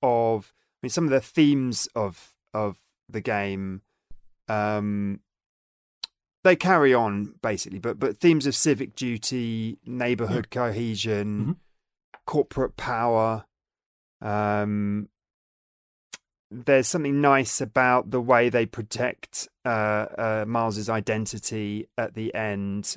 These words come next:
Speaker 1: That's a callback to the film Spider-Man Two, but also, um, and I'm quoting a YouTuber, I don't unfortunately know the channel name, that, um, Miles is a different Spider-Man to Peter Parker. And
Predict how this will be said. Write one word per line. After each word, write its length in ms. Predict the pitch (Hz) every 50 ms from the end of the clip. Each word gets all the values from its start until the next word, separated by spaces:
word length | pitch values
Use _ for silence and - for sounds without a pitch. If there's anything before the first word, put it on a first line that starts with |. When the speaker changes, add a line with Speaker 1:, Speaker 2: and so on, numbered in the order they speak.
| - -
Speaker 1:
That's 240 | 101 107 107 - -
a 60 | 104
callback 520 | - - 123 117 107 113 107 104 - _ -
to 180 | - - 113
the 140 | 98 104 98
film 400 | - - 135 131 120 120 113 104
Spider-Man 640 | - - - 113 110 104 107 107 104 104 104 98
Two, 360 | - - - 104 98 95 95 95 -
but 180 | 95 95 - - -
also, 680 | 107 107 101 - - - 107 98 98 95 95 95 92 - _ _ _ _ _ _ _ _ _ _ _ _ _ _
um, 440 | 104 101 98 95 92 92 92 95 95
and 140 | 98 98 - - - 110
I'm 320 | - 104 98 98 101 101 101
quoting 380 | - - 135 131 117 110 110
a 20 | 110
YouTuber, 500 | 117 113 104 - 117 113 101 95 101 101
I 120 | 101 101
don't 240 | 92 110 104 104 -
unfortunately 500 | 98 87 - 113 104 - - - 104 101
know 140 | 104 104 95
the 100 | 92 95
channel 460 | - - 107 101 95 95 92 90 95
name, 520 | 104 107 107 104 104 98 98 98 98 - -
that, 640 | - 104 98 101 113 104 104 104 - _ - - - - _ -
um, 420 | 120 107 101 101 98 98 98 92 - _ _ _ _ _ _ _
Miles 380 | - 127 131 135 131 127 107 120
is 100 | 120 101
a 80 | 110 98
different 380 | - 147 - - - 117 110
Spider-Man 720 | - - - 135 127 117 101 95 95 87 85 82 82 82 -
to 360 | - - 107 90 87 85 80 -
Peter 240 | - 113 101 - -
Parker. 600 | - - 98 95 87 - - - 87 82 82 82 _ _ _ _ _ _ _ _ -
And 540 | 113 113 107 107 104 104 98 98 92 -